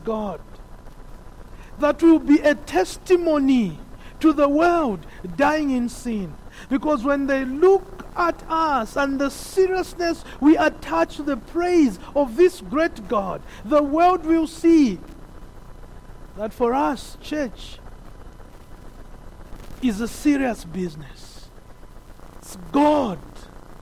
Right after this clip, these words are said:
coming into this world and taking residence in my heart. And this is what we mean when we say we have, we have the good news. We are the light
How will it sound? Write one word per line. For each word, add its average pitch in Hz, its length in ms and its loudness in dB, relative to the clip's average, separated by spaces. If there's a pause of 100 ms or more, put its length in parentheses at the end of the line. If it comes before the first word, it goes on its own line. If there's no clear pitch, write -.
(640)
coming 302 460 4
into 294 340 2
this 254 340 -4
world 196 400 -4 (200)
and 208 320 0
taking 285 600 0
residence 277 960 0
in 262 300 0 (420)
my 220 220 0
heart. 208 400 -4 (2250)
And 208 240 -6
this 311 260 -2
is 262 160 -2
what 254 260 -6
we 262 100 -4
mean 240 320 -2
when 214 160 -2
we 208 100 -2
say 226 400 -4 (440)
we 196 160 -6
have, 202 400 -6 (400)
we 220 140 -4
have 208 200 -4
the 208 80 0
good 269 300 0
news. 214 600 -4 (720)
We 233 160 0
are 226 80 0
the 220 200 -2
light 269 560 0